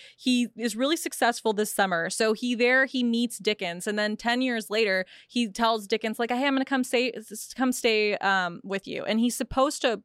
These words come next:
only be there for, like, a few days, but his visit turns into five weeks, and everyone's like, "What the fuck?"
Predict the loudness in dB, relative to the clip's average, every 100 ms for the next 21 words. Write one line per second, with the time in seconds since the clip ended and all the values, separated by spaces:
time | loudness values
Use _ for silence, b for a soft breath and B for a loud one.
0 | -4 0 0 -2 -2 0 0 0 -2 0
1 | -2 -6 B B B -4 -2 -4 -2 -2
2 | 0 0 -2 0 0 0 0 -4 0 -2
3 | -2 -4 -4 -4 -4 -4 -6 -6 -10 -4
4 | -2 0 -4 -8 -8 -8 -10 -14 B B
5 | B 2 2 2 0 0 -2 -2 -2 -2
6 | -4 -2 2 2 0